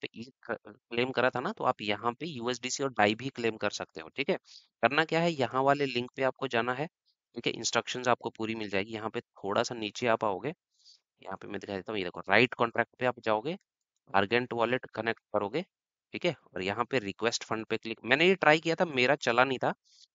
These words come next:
ठीक है। उसके बाद आप वापिस इस वाले पेज पे आओगे, इंस्ट्रक्शंस ये देखो पूरी दी हुई है, यहाँ पे इसके through आप फंड रिक्वेस्ट कर सकते हो ये, ठीक है। कॉन्ट्रैक्ट एड्रेस है ये इसका, ये वाला यहाँ पे पेस्ट कर लेते हैं,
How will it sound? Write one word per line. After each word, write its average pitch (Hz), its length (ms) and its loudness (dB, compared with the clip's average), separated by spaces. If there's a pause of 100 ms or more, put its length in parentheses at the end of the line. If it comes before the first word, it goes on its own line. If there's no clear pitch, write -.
(300)
ठीक 123 120 -2
है। 214 80 0 (340)
उसके - 240 -4
बाद 139 160 6
आप 147 160 4
वापिस 110 420 0
इस - 240 -4
वाले 131 160 0
पेज 127 220 0
पे 131 80 -2
आओगे, 127 160 -2
इंस्ट्रक्शंस 123 460 -4
ये 113 100 -2
देखो 101 140 -8
पूरी 101 200 -10
दी 98 100 -8
हुई 110 120 -8
है, 113 80 -8
यहाँ 104 340 -4
पे 160 140 -2 (920)
इसके - 260 -4
through - 240 -8
आप 147 100 -20
फंड 135 280 -4
रिक्वेस्ट 107 380 -2
कर 92 140 -4
सकते - 280 -10
हो 123 180 -8
ये, 95 240 -8 (140)
ठीक 120 140 -10
है। 131 80 -4 (340)
कॉन्ट्रैक्ट 104 400 2
एड्रेस 113 360 4
है 101 100 0
ये 101 140 -2
इसका, 165 280 -2 (580)
ये 107 120 -2
वाला 104 220 4
यहाँ 101 200 0
पे 98 100 -6 (120)
पेस्ट 104 240 -4
कर - 160 -8
लेते 98 340 -6
हैं, 143 120 -6